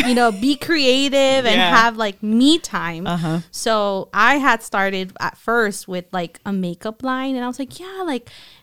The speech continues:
Speaker 1: makeup's in," and I started seeing TikToks of people making their own makeup, and I was like,
Speaker 2: Mm-hmm.
Speaker 1: "Let me try it." And the same thing, I started attending,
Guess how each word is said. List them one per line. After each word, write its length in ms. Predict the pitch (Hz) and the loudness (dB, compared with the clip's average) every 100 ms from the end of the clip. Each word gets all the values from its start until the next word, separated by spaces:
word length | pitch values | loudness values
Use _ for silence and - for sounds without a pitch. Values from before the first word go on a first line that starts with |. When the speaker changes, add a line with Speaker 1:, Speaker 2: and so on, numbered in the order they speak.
| _ _ | _ _
Speaker 1:
makeup's 540 | - 233 247 269 233 - | -4 -4 -2 -4 -4 -4
in," 200 | 294 302 | -4 -2
and 100 | 247 | -4
I 80 | 185 | -6
started 360 | - 220 226 | -6 -6 -6
seeing 180 | - 247 | -4 -6
TikToks 600 | 233 262 - 233 202 202 | -6 -10 -6 -4 -4 -6
of 80 | 190 | -14
people 260 | 208 196 | -14 -14
making 300 | 220 185 214 | -14 -14 -12
their 120 | 220 220 | -12 -10
own 200 | 247 254 | -6 -4
makeup, 560 | 262 302 269 233 214 | -4 -6 -6 -4 -2
and 80 | 165 | -2
I 40 | 165 | -2
was 100 | 160 | -4
like, 100 | 190 | -6
Speaker 2:
Mm-hmm. 100 | 214 | -8
Speaker 1:
"Let 120 | 220 | -8
me 100 | 302 | -8
try 260 | 294 285 311 | -6 -4 -4
it." 180 | 285 202 | -4 -8
And 120 | 196 | -10
the 80 | 190 | -10
same 300 | - 220 240 | -8 -6 -8
thing, 300 | - 208 190 | -6 -8 -6
I 100 | 190 | -10
started 420 | 185 220 214 233 | -8 -10 -6 -6
attending, 640 | 202 185 - 254 247 202 | -8 -8 -4 -2 -2 -4